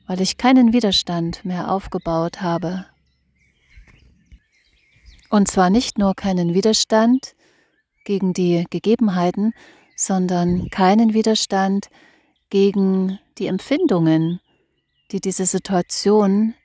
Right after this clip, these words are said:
in mir ausgelöst hatte. Und während du das jetzt hier hörst,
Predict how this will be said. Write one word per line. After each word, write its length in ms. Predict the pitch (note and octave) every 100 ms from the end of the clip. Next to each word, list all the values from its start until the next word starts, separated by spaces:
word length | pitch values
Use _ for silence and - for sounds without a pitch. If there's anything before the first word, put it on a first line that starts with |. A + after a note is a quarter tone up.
| _
in 240 | - F#3 F3+
mir 380 | G3 G3 G#3+ - -
ausgelöst 920 | G3 F#3+ - F#3+ F3+ E3 F3 - -
hatte. 360 | F3 F3+ G3 A3 _ _ _ _ _ _ _ _ _ _ _ _ _ _ _ _ _ _ _ _ - -
Und 160 | G#3 -
während 380 | B3+ D#4+ C#4+ B3
du 80 |
das 440 | A3+ G#3 G#3+ - -
jetzt 480 | G3+ G#3 - - -
hier 500 | F#3+ F#3 F#3 F#3+ G3
hörst, 560 | G3+ F#3 F#3 G#3+ -